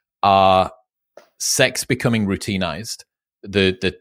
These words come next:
the type of sex that you have, when you have it, where you have it, the way you have it, how long it lasts, the things you do. What are your pieces of advice for people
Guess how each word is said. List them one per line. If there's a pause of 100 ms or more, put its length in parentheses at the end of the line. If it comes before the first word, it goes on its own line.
the
type
of
sex
that
you
have,
when
you
have
it,
where
you
have
it,
the
way
you
have
it,
how
long
it
lasts,
the
things
you
do. (1160)
What (160)
are
your
pieces
of
advice
for
people